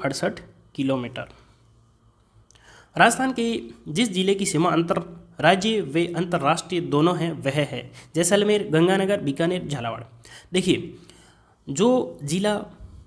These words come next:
शुरू में होगा और जो अंत में होगा, वो अंतर्राज्य और अंतर्राष्ट्रीय दोनों लगाएगा। तो सबसे पहले आता है गंगानगर। तो गंगानगर जिला जो है, वो अंतर्राज्य सीमा किससे लगाता है? आपके लगाता है पंजाब से। और अंतिम जिला जो है, वो आता है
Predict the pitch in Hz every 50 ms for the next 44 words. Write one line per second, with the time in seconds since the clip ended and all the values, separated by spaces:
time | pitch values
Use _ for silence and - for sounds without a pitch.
0 | - - - - - - 165 185 208 226 202 196 196 196 208 208 196 - - 156
1 | 156 156 180 190 - 175 208 185 208 208 170 165 165 180 170 165 185 175 170 165
2 | 180 170 180 175 147 160 170 170 190 185 170 147 143 139 - 160 165 165 - 151
3 | 139 139 143 160 170 160 160 165 170 165 170 175 170 175 - - - - _ _
4 | _ - 156 160 160 - 180 170 214 214 - 208 202 185 175 175 180 180 180 151
5 | 147 147 147 139 131 127 131 123 127 - - - - 151 127 127 135 160 180 220
6 | 247 254 254 247 240 208 180 185 180 175 175 175 165 156 165 - - - - -
7 | - - - - 135 135 143 175 208 214 202 208 - 180 190 208 - 208 185 143
8 | 135 160 190 196 202 196 - 190 190 190 190 190 185 - 196 190 190 190 190 185
9 | 196 190 202 214 208 - - - _ _ _ _ _ _ _ _ _ - 151 151
10 | - 165 151 147 151 147 185 190 - 156 147 135 135 120 - - - - - -
11 | - - - - - _ _ - - 139 143 143 139 139 - - - - - -
12 | - 190 226 226 226 254 254 202 196 196 196 196 196 190 190 170 156 180 196 -
13 | - - - - - - - 135 156 190 185 160 156 - 160 156 147 180